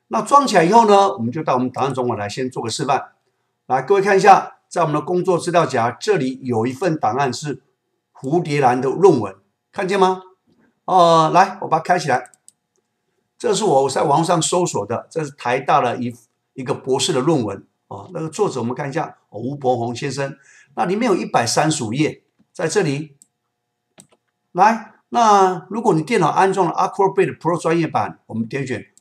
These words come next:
工具，就可以点选转存。那预设第一个就是 Word，对不对？我再点选转存。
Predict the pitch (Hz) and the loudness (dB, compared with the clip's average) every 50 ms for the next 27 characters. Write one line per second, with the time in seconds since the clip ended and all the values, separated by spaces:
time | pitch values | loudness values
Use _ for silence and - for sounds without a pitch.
0 | _ - - 214 220 220 214 - 254 247 202 160 - - _ _ _ _ _ _ | _ 2 4 4 4 4 2 2 2 2 2 0 -2 -6 _ _ _ _ _ _
1 | _ - - 165 147 143 - - 123 123 110 117 95 - - - - 110 110 104 | _ -10 -8 -6 -4 -4 -4 -4 -4 -4 -4 -6 -8 -8 -4 0 0 2 0 0
2 | 98 - 123 123 143 156 151 - _ _ _ _ _ _ _ _ _ _ _ _ | -2 -2 0 0 0 -2 -4 -10 _ _ _ _ _ _ _ _ _ _ _ _
3 | _ _ _ _ _ _ _ _ _ _ _ _ _ _ _ _ _ _ _ _ | _ _ _ _ _ _ _ _ _ _ _ _ _ _ _ _ _ _ _ _
4 | _ _ _ _ _ - 190 175 - 240 254 240 180 - 240 196 - - 190 185 | _ _ _ _ _ 0 2 2 4 4 4 4 6 6 4 4 4 2 -2 0
5 | 160 160 143 139 151 160 170 160 147 - - - - _ _ _ _ _ _ _ | 0 0 0 2 2 4 4 4 4 2 0 -8 -20 _ _ _ _ _ _ _
6 | _ - 160 185 196 185 196 - - - 131 127 170 156 135 143 135 135 147 147 | _ 0 2 4 4 4 2 -4 -14 -10 -4 -4 -4 -2 -2 -4 -4 -4 -4 -4
7 | 143 - 165 117 107 101 - 117 110 110 | 0 2 2 2 2 0 -4 -6 -6 -6